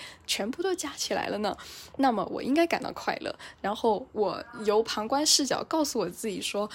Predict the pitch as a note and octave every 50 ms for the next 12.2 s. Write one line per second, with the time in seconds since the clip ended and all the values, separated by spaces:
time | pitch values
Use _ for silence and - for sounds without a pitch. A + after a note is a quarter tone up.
0 | - - - - - B3+ A#3+ A#3 A#3 A3+ - - A#3+ A3 A#3 A#3 - C#4+ D4 C#4
1 | C4 A#3+ A3 - - - - F#3+ A3 A#3 - A#3 A3+ A#3 A#3+ B3 B3 B3+ B3+ A#3
2 | G3 F#3 - - G#3+ G#3 G#3 - - - - - - F#3+ - - - - B3+ G#3+
3 | G3 D#3+ - G3+ F#3+ F#3+ F#3 F#3 F#3 G3 G3+ G#3 - C4 B3+ C4 C4 B3+ C4 C4
4 | - G#3+ - - - - - - - - - - _ - - - - - - -
5 | - - B3+ C#4+ - D4+ A3 F3+ F3+ - G3+ F#3 F#3 F#3+ - - - C#4+ C4 G#3+
6 | G#3+ - A3 G3+ G3+ - G#3 G3 F#3+ G3+ A3+ C#4+ D4+ C#4+ A#3+ G3+ E3+ - - -
7 | - - - - - - - - - - - - - _ _ _ _ _ - F3+
8 | - - - - - - D4+ C4+ G3+ - - - - - G#3 - - - - -
9 | - - C#4+ C#4 C#4 C4 C4 B3+ - - - G3 A3 C4 C#4+ - D4+ C#4 A#3+ -
10 | - - - - - - - - - - - _ _ - - - - - A3+ A3+
11 | A3 G#3+ G#3 G3 G3 G3 G3 - - - - - - - B3+ C#4 D#4+ E4+ F4 F4
12 | D#4+ C#4 B3+